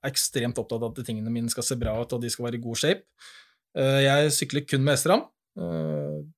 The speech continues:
det er det jeg liker. Eh, så alle syklene mine er bygd om til Access og Code R C bremser. Ehm, jeg har et veldig spesifikt setup på hvordan jeg vil ha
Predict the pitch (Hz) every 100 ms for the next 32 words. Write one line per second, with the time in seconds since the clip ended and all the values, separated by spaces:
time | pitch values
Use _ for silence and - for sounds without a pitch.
0 | _ _ - 131 131 131 123 123 120 110
1 | - - _ 160 143 139 135 147 139 123
2 | 123 120 120 127 117 120 110 107 113 113
3 | - 120 - 123 120 117 113 113 113 117
4 | 123 117 110 - 151 - _ _ _ _
5 | _ _ _ _ - 143 147 147 147 147
6 | 147 143 143 151 170 170 131 160 156 131
7 | - 143 131 120 127 139 123 123 123 127